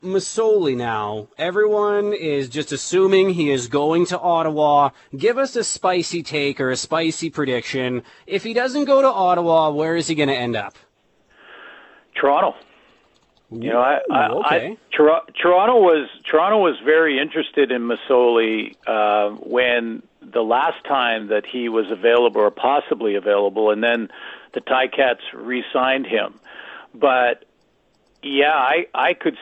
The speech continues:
Speaker 2: see them. I mean, I, I think McLeod Bethel Thompson is still on the free agent list. I haven't seen him re-sign, and I, I am not sold on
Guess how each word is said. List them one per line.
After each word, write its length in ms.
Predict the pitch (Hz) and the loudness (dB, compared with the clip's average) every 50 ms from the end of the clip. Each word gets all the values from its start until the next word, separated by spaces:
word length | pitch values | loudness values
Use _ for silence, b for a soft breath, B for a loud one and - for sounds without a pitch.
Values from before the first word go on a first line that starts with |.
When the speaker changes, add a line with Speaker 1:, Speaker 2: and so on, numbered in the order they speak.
| - | -8
Speaker 2:
see 160 | - 151 139 127 | -6 -6 -4 -2
them. 340 | 107 135 131 135 139 131 131 | -2 0 0 0 0 0 0
I 100 | 135 139 | -2 0
mean, 260 | 143 151 156 151 135 B B B B B B B B B B B B B _ _ _ _ _ | 0 0 -2 -2 -6 B B B B B B B B B B B B B _ _ _ _ _
I, 400 | - - - - - - - 156 156 | -6 -6 -6 -6 -6 -4 -4 -2 2
I 20 | |
think 200 | - 220 214 202 | 4 4 4 4
McLeod 360 | 175 147 - - 165 165 170 - - | 2 0 0 2 2 2 2 2 2
Bethel 300 | - 160 156 - 170 151 | 2 2 2 2 0 0
Thompson 480 | - - 151 156 151 - - 160 143 131 | 2 2 2 2 2 0 0 -2 -2 -2
is 80 | 110 - - | -4 -4 0
still 260 | - 165 170 175 175 165 | 4 6 6 8 8 6
on 160 | 156 147 135 | 6 4 0
the 60 | 117 - - - | -2 -4 -4 -2
free 260 | 143 131 127 123 120 | 0 2 2 2 2
agent 260 | 110 101 117 110 107 | 2 0 -4 -4 -2
list. 360 | 107 110 110 123 135 - - | 2 2 2 2 2 0 2
I 100 | 135 117 | 2 4
haven't 300 | 107 123 135 135 139 123 - - | 4 4 4 2 0 -4 -6 -6
seen 160 | 147 139 127 | -6 -4 -4
him 320 | 107 113 135 135 131 127 123 | -2 0 0 0 0 -2 -2
re-sign, 800 | 127 127 120 - - - - 135 135 135 127 117 113 110 113 - - | -2 -2 -4 -4 -4 -2 0 2 2 2 2 0 0 -2 -4 -6 -4
and 180 | 135 131 147 | -2 0 0
I, 220 | 175 214 262 285 - - - | 2 2 0 -2 -2 -4 -2
I 160 | 147 170 208 220 233 214 | 0 4 4 6 4 4
am 160 | 180 151 135 | 2 0 0
not 360 | 135 143 147 147 147 139 - _ - - - | 2 2 2 2 0 -2 -4 _ -20 -12 -8
sold 440 | - 139 127 123 123 120 113 107 - - - - _ _ _ _ _ _ - | -2 0 4 4 6 4 4 0 -4 -12 -20 -20 _ _ _ _ _ _ -2
on 400 | 127 117 113 110 107 101 101 | 0 2 2 2 0 -2 -6